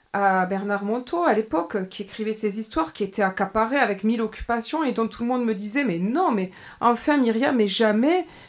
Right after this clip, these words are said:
il va t'accorder, euh, un temps pour que tu puisses rencontrer tes, tes lecteurs, il a bien d'autres choses à faire. » Et donc j'ai eu, euh, l'audace de lui demander et il a accordé généreusement un Skype avec tous les membres de mon club de lecture.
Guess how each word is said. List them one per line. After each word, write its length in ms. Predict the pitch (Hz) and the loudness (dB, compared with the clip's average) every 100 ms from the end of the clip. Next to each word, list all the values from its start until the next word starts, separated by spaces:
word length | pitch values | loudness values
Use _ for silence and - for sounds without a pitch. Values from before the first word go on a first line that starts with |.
| - | -6
il 100 | 214 | 0
va 140 | 214 | 2
t'accorder, 760 | 214 220 214 208 202 254 294 294 | 2 0 2 0 2 2 4 6
euh, 280 | 240 196 190 190 - | 6 4 2 -2 -10
un 180 | - 196 | -4 -2
temps 280 | 196 302 330 | 0 0 0
pour 180 | 302 - | -2 -6
que 100 | 226 | -6
tu 140 | 214 | -6
puisses 240 | 190 208 - | -8 -10 -6
rencontrer 640 | 202 196 202 - 285 285 | -6 -4 -6 -2 -2 0
tes, 260 | 226 202 | 0 -2
tes 160 | 190 196 | 0 -2
lecteurs, 400 | 226 294 - 311 | -2 -2 -2 0
il 100 | 220 | 2
a 60 | 196 | 2
bien 300 | 185 370 339 | 4 2 4
d'autres 380 | 247 247 - | 4 2 0
choses 280 | 233 233 202 | -2 -2 0
à 80 | 262 | 0
faire. » 400 | - 392 320 - - - - - | 0 0 0 -2 -18 -20 -20 -6
Et 100 | 247 | -2
donc 240 | 262 392 381 | 2 0 2
j'ai 340 | 277 302 - | 2 2 2
eu, 300 | 294 302 - - | 2 2 0 -4
euh, 160 | 214 | -4
l'audace 600 | 208 233 220 262 262 - | -2 0 4 4 4 -2
de 100 | 208 | -2
lui 180 | 233 233 | -2 -2
demander 540 | 220 214 208 190 220 - _ _ _ - | -2 0 0 -2 -4 -8 _ _ _ 0
et 380 | 220 220 - | 2 2 -2
il 140 | 214 208 | -2 0
a 60 | |
accordé 380 | 208 226 220 214 | 0 -2 -2 0
généreusement 840 | 208 240 226 220 214 202 196 226 302 - _ - | 0 0 0 0 -2 -2 -2 -2 -8 -16 _ -2
un 140 | 269 | -2
Skype 480 | 262 - 208 247 - | -2 2 0 0 -4
avec 480 | 190 190 202 196 - | -2 0 -2 -4 -10
tous 400 | - 320 339 349 - - | 2 4 4 0 -12 -8
les 220 | 214 220 | 0 2
membres 420 | 214 240 247 262 | 2 2 2 0
de 100 | 247 | 0
mon 140 | 220 196 | -2 -2
club 220 | 233 240 | -2 -2
de 100 | 233 | -2
lecture. 640 | 196 190 - - - | -6 -8 -12 -14 -18